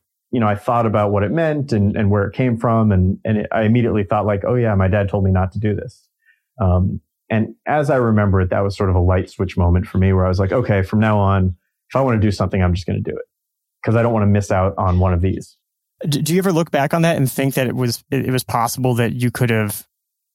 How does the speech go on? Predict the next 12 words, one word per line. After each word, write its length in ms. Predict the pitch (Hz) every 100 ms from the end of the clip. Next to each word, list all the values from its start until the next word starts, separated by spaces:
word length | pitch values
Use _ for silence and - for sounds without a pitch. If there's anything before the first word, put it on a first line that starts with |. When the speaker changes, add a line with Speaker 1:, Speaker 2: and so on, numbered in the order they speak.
| -
Speaker 2:
not 320 | 131 123 107
had 180 | 147 139
that 100 | 143
experience, 680 | 139 - 143 143 143 139
and 280 | - 117 113
then 360 | 113 110 107 107
that 120 | 113
w-, 220 | - 120 -
you 300 | 123 120 120
never 360 | 120 113 120
would 180 | 117 120
have 480 | 110 113 110 104 -